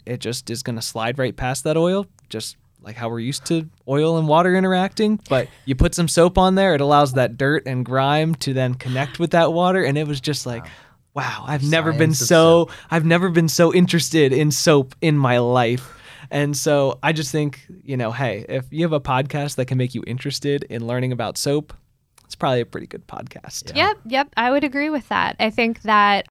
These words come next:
Speaker 3: one of my favorites, ninety-nine percent Invisible, kinda does that too. The, the mundane designs that we all sort of take for granted, they really get in there and they tell the story. They get into the background of how it was created, and they make it so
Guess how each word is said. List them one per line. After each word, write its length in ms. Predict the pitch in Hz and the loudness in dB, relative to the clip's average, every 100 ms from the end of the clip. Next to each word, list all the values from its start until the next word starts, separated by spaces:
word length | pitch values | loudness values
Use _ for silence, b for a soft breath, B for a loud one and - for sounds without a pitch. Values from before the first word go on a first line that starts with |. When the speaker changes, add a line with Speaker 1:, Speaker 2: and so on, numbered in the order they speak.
| - | -8
Speaker 3:
one 200 | 202 214 | -4 0
of 60 | |
my 140 | 220 214 | 0 0
favorites, 500 | 226 214 214 - - | -2 0 -2 -2 -4
ninety-nine 560 | 196 208 214 202 202 214 | -2 -2 -2 -2 -2 -2
percent 360 | 226 214 196 | -4 -2 -2
Invisible, 540 | 202 196 196 196 185 - | -2 -2 -2 -2 -4 -4
kinda 300 | - 202 185 | -4 -4 -2
does 280 | 190 190 | -2 -2
that 220 | 196 180 - | -2 -4 -4
too. 300 | 208 196 185 | -4 -2 -2
The, 420 | 190 180 180 180 | -2 -2 -2 -4
the 140 | 196 202 | -4 -2
mundane 840 | 208 214 220 214 208 208 208 208 | 0 0 0 -2 -2 -2 -2 -4
designs 600 | 196 190 196 202 196 196 | -6 -2 0 0 -2 -4
that 120 | 190 185 | -4 -2
we 80 | |
all 180 | 190 196 | 0 0
sort 240 | 196 208 196 | -2 -8 -8
of 100 | - | -4
take 240 | 220 202 | -4 -4
for 160 | - 185 | -8 -8
granted, 600 | 190 196 196 185 180 - B B B B - | -4 -2 -2 -2 -6 -10 B B B B -2
they 200 | 220 240 | -2 0
really 380 | 240 226 220 | 0 0 0
get 260 | 196 214 208 | -2 -4 -2
in 180 | 220 220 | -4 -2
there 180 | 202 190 | -2 -2
and 160 | 180 | -4
they 100 | 185 | -6
tell 280 | - 220 202 | -4 -2 -2
the 100 | 208 | -2
story. 560 | - - 208 214 202 185 | -8 -6 -4 -4 -4 -6
They 160 | 185 | -6
get 160 | 180 196 | -4 -4
into 260 | 196 196 | -4 -4
the 120 | 196 180 | -6 -4
background 580 | 170 190 202 190 185 | 0 0 0 -2 -2
of 80 | 185 | -6
how 300 | - 196 208 | -2 2 2
it 40 | 190 | 0
was 140 | 202 | -4
created, 460 | - 208 208 196 185 | -6 -4 -2 -2 -2
and 200 | 202 208 | -2 -2
they 140 | 208 | -4
make 300 | 202 196 226 | -4 -6 -6
it 180 | 196 - | -10 -10
so 500 | - 202 196 185 | -12 -6 -4 -4